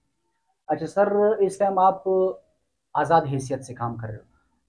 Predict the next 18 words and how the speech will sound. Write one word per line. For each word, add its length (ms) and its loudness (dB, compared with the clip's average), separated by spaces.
कोई 240 6
आपको 400 8
आया 200 10
है 180 6
अपने 260 2
साथ, 380 4
यानी 500 -2
साथ 200 8
देने 340 4
का 220 0
program 520 4
या 180 2
किसी 260 -6
के 120 -4
हक 240 -2
में 120 0
बैठना 340 -2
चाहो 360 -6